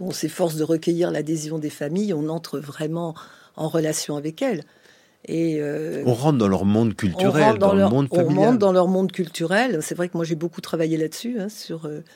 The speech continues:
Speaker 2: euh, même a-, avec, avec des intermédiateurs qui venaient dans mon cabinet pour que on puisse communiquer en, entre cultures différentes.
Speaker 1: Parce que comment est-ce qu'on fait quand on est confronté en tant que juge des enfants à une famille, disons une famille africaine, euh,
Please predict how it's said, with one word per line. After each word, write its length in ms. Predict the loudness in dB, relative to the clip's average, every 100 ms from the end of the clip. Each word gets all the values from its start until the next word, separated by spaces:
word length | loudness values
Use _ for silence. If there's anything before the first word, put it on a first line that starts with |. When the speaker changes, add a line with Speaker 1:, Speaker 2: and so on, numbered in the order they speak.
| _ _ _ _ _
Speaker 2:
euh, 440 | -10 -8 -10 -12 -10
même 200 | -6 -2
a-, 120 | 0 -2 -2
avec, 360 | 0 2 0
avec 220 | 2 0
des 180 | 0 -2
intermédiateurs 800 | -2 -2 -4 -4 -4 -6 -8 -8
qui 160 | -12 -14
venaient 380 | -10 -8 -8 -8
dans 120 | -8
mon 120 | -10
cabinet 500 | -8 -8 -6 -4 -6
pour 340 | -6 -14 -16 -8
que 180 | -8 -8 -18 -16 0
on 80 | 0
puisse 260 | 2 0
communiquer 760 | 4 6 6 4 2 2 4 2
en, 220 | 0 -4 -8
entre 220 | -8 -8
cultures 420 | -4 -6 -2 -4
différentes. 440 | -4 -6 -4 -4 0
Speaker 1:
Parce 160 | 4
que 80 | 6
comment 320 | 6 2 2
est-ce 140 | 0 0
qu'on 140 | -2
fait 220 | 0 -2
quand 280 | -2 -4 -2
on 100 | -2
est 100 | -2
confronté 500 | -4 -8 -6 -6 -2
en 80 | -4
tant 140 | -4
que 60 | -6
juge 160 | -6 -4
des 200 | -4 -4
enfants 260 | -6 -6
à 80 | -4
une 120 | -4
famille, 540 | -4 -4 -2 0 -2 -4
disons 280 | -6 -4 -4
une 100 | -4
famille 300 | -4 -2 -4
africaine, 640 | -6 -10 -2 0 0 -2
euh, 140 | -6